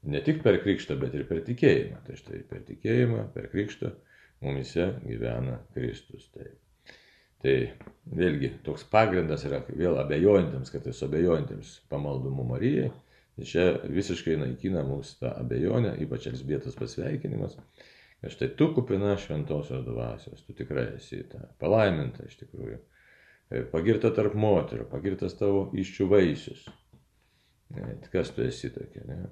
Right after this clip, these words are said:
Tai esi ypatingai,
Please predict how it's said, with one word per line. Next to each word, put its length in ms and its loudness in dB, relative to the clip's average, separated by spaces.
Tai 180 -6
esi 500 0
ypatingai, 640 -2